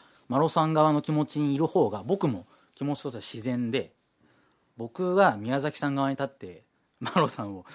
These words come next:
見るっていうのは、一生懸命一生懸命理性でそっちに持ってかないとなかなかならない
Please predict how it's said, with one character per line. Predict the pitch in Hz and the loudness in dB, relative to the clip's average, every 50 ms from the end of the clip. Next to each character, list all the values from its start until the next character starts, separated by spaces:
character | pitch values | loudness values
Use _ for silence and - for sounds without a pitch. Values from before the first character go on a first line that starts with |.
| - - - | -20 -14 -8
見 | 123 127 143 | -4 -2 -2
る | 135 | -2
っ | 113 | -2
て | - _ - | -4 _ -12
い | 101 | -10
う | 95 | -8
の | 98 | -8
は、 | 98 92 76 - _ _ _ _ _ _ _ _ _ _ _ _ _ _ _ _ _ _ _ _ _ _ _ _ | -8 -8 -10 -14 _ _ _ _ _ _ _ _ _ _ _ _ _ _ _ _ _ _ _ _ _ _ _ _
一 | - - | -10 -8
生 | - 202 196 | -6 -6 -4
懸 | - 226 208 | -2 -2 -2
命 | 151 | -2
一 | 131 - | -4 -6
生 | - 139 | -8 -6
懸 | 160 156 | -4 -4
命 | 135 113 110 | -4 -4 -6
理 | 127 170 | -6 -4
性 | - - 151 117 | 0 0 0 0
で | 98 | -2
そ | - - 110 | -4 -10 -10
っ | 104 | -8
ち | - 135 | -6 -6
に | 113 | -4
持 | 101 101 | -6 -8
っ | - | -8
て | - 127 120 | -10 -8 -6
か | 127 123 | -4 -4
な | 123 113 | -4 -4
い | 113 | -6
と | 107 - 160 98 - - - _ _ _ _ - | -4 -4 -4 -4 -4 -10 -20 _ _ _ _ -16
な | 98 117 | -10 -6
か | 143 139 | -2 -2
な | 147 151 | 0 0
か | 151 | 0
な | 135 123 117 | 0 0 2
ら | 123 135 | 2 2
な | 135 123 110 | 2 2 0
い | 87 82 - | -2 -8 -14